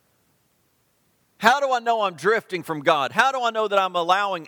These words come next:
anger, I'm allowing these things, wrath, malice, blasphemy, filthy language, to start to remove me, uh, from the way that I'm supposed to handle myself? Am I beginning to lose the desire to pl-, pray? You may say, "Pastor, I've never had the desire to pray."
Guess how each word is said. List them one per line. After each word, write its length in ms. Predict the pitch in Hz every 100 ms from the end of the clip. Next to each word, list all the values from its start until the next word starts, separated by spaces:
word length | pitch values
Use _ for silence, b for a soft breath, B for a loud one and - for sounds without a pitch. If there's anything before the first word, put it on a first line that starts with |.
| -
anger, 500 | 202 226 214 165 147
I'm 140 | 160
allowing 460 | 160 180 220 214 175
these 260 | 165 156
things, 400 | - 196 202 156
wrath, 360 | 127 185 190 175
malice, 360 | 170 196 175 151
blasphemy, 640 | 160 180 202 165 156 135
filthy 380 | - 214 196 165
language, 500 | 156 180 160 123 - B B
to 140 | 165 147
start 320 | - 202 196
to 80 | 175
remove 560 | 151 147 202 262 220
me, 300 | 170 156 143 B B
uh, 240 | - 151 139
from 220 | 185 185
the 80 | 156
way 220 | 175 202
that 100 | 180
I'm 140 | 165
supposed 380 | 156 135 170 170
to 60 | 151
handle 280 | 175 185 156
myself? 460 | 123 120 135 107 _ b b _
Am 120 | 165
I 100 | 196
beginning 460 | 196 160 185 226 202
to 120 | 160
lose 300 | 165 208 165
the 100 | 170
desire 400 | 147 131 160 170
to 80 | 143
pl-, 220 | 147 160 -
pray? 260 | 151 143
You 160 | 120 156
may 140 | 190
say, 160 | 170 143
"Pastor, 420 | 160 175 165 -
I've 140 | 139 135
never 240 | 156 139
had 200 | 170 180
the 80 | 123
desire 420 | 107 113 107 95
to 80 | 104
pray." 320 | - 107 90